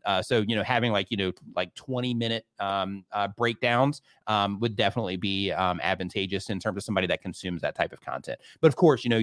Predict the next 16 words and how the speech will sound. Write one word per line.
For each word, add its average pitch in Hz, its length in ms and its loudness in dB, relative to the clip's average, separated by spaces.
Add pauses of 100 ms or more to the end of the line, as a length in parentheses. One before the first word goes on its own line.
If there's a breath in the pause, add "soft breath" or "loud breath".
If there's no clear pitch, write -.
(120)
on 113 220 4
your 117 140 4
channel, 110 320 0
you 107 120 -2
know, 98 140 0
if 98 140 -4
people 123 240 4
are, 113 240 8
are 113 80 6
coming 117 340 4
to 123 160 6
it 113 140 2
for 110 120 0
the 101 140 4
five 107 320 4
minute, 160 240 2